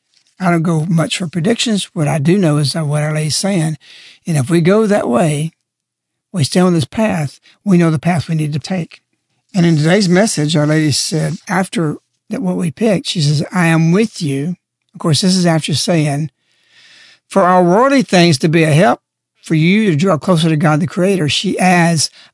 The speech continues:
"I am with you this long because you are on the wrong path." That means you and I, if we haven't changed our life,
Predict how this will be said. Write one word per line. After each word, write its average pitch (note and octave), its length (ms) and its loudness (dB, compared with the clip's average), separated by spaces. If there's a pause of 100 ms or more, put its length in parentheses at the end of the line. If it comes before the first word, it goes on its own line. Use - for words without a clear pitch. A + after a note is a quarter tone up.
"I G3+ 200 2
am F#3+ 300 4
with C#4 280 0
you D#4 160 2
this B3+ 380 0
long G#3+ 340 2
because D#3+ 460 2
you A3+ 380 4
are F3+ 220 2
on F#3+ 260 2
the E3+ 100 2
wrong E3+ 360 2
path." F3 760 -2 (1120)
That F#3 220 0
means F3 420 4
you F#3+ 380 2 (180)
and E3+ 160 0
I, D#3 520 -2 (600)
if D#3+ 140 -2
we D#3 80 2
haven't D#3 220 -2
changed F3 360 0
our E3 180 -2
life, E3+ 400 -4